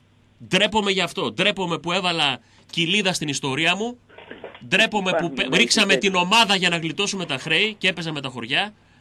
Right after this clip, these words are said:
Speaker 1: Ντρέπομαι που άλλαξα αφημί. Ντρέπομαι που το πήρα έτσι». Του λέω, «Προς τιμήν σου». Αυτό. Υπάρχουν και αυτοί, φίλε, εννοείται.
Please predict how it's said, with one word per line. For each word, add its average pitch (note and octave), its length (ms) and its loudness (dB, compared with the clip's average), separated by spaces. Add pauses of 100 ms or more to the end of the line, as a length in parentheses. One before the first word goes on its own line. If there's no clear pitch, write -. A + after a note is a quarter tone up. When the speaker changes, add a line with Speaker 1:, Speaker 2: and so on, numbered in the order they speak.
Speaker 1:
Ντρέπομαι G3 460 2
που F3 140 -4
άλλαξα F#3+ 320 -2
αφημί. D3+ 320 -6
Ντρέπομαι A3 520 0
που G3+ 120 -10
το F3 120 -4
πήρα G#3 220 0
έτσι». F3 300 -2
Του - 60 -14
λέω, A#3+ 140 0
«Προς G#3+ 200 -8
τιμήν F#3+ 280 0
σου». - 180 -18 (580)
Αυτό. - 260 -6
Υπάρχουν G#3 400 2
και G#3+ 80 0
αυτοί, A3 220 -4
φίλε, A#2+ 220 -4
εννοείται. E3 420 -4